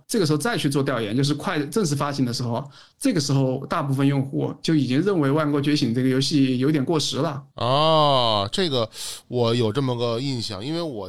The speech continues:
Speaker 2: 记得是万，呃，万国觉醒在国内上线的时候，呃，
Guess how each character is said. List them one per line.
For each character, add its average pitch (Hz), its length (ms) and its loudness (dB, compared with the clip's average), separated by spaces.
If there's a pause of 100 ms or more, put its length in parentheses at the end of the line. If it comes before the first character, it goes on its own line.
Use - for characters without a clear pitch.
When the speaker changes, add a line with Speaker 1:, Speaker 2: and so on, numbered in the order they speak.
(140)
Speaker 2:
记 143 380 -6
得 101 360 2
是 104 520 0
万， 127 320 0
呃， 110 320 -2
万 147 120 2
国 135 120 0
觉 151 120 0
醒 110 240 -2
在 107 200 -2
国 101 300 -6
内 156 180 -2
上 170 260 0
线 208 320 0
的 101 100 0
时 92 220 -6
候， 95 240 -6 (480)
呃， 92 420 -2